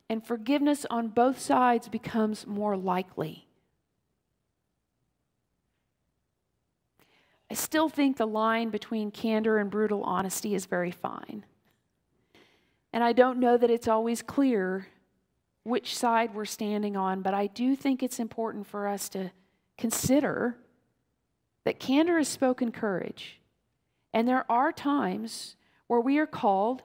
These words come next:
to candor. So take a moment to consider if there is a particular relationship or relationships in your life where candor is needed, where your decision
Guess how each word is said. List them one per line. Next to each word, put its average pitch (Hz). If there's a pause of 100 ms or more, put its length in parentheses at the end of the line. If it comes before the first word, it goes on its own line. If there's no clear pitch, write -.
(640)
to 285
candor. 294 (1400)
So 294
take 370
a 370
moment 135 (600)
to 262
consider 294
if 240
there 269
is 254
a 233
particular 240
relationship 240
or 269
relationships 247 (520)
in 240
your 285
life 226 (300)
where 247
candor 294
is 233
needed, 226 (1500)
where 262
your 269
decision 247